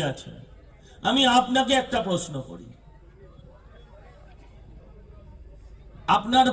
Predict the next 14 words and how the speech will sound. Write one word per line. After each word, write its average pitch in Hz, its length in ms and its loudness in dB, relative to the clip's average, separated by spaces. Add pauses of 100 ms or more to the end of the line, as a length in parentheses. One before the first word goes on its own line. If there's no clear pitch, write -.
পূর্ববঙ্গের 247 760 0
বাড়ি 233 200 2 (100)
মনে 240 160 4 (100)
আছে? 226 200 -2 (1600)
অনেক 339 160 0 (120)
ছোটবেলা 202 480 2 (240)
মনে 247 220 2
আছে, - 200 -2
অল্প 202 140 -4 (120)
অল্প। 214 160 -8 (2000)
পূর্ববঙ্গের 208 720 6
স্কুল, 214 360 4 (280)
আপনার 196 320 2 (800)
খেলার 185 360 8